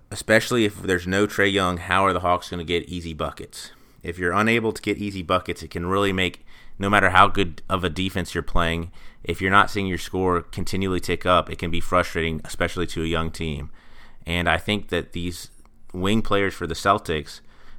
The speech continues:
Jaylen, Jason, and Gordon, all provide threats of a, someone who could go off for thirty points against the Hawks. So the Hawks are really gonna have to be disciplined on defense, and, um, where the Celtics aren't quite as strong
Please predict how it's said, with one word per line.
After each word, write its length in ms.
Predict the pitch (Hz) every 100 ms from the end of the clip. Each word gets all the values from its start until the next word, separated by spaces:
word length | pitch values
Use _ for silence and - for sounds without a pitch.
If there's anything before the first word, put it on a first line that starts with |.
| -
Jaylen, 760 | - 98 98 98 98 98 95
Jason, 480 | 90 90 92 - 92
and 160 | 85 82
Gordon, 460 | 85 95 87 80 - - - - -
all 300 | - 101 107
provide 480 | 104 - 90 92 90
threats 300 | - 95 92
of 100 | 80
a, 160 | 78 -
someone 380 | - 98 98 98
who 120 | 92
could 140 | 87
go 200 | 82 90
off 220 | 87 85
for 100 | -
thirty 280 | - 87 85
points 320 | 82 87 85
against 260 | 82 78 -
the 100 | 73
Hawks. 480 | 82 73 - - - - - -
So 140 | - 90
the 100 | 87
Hawks 220 | 92 92
are 80 | 85
really 240 | 90 101
gonna 160 | 98 95
have 140 | 92
to 80 | -
be 260 | 90 85 - - - - -
disciplined 600 | 98 - 104 - 92 90
on 220 | 80 90
defense, 720 | 90 101 98 87 85 85 - - - -
and, 380 | 82 85 85 82
um, 360 | 80 78 76 78 - - - - - - -
where 720 | 95 101 101 98 95 90 87 -
the 100 | 92
Celtics 400 | 104 101 98 78
aren't 280 | 98 107
quite 320 | - 98 95 117
as 100 | 120
strong 540 | - 131 139 156 151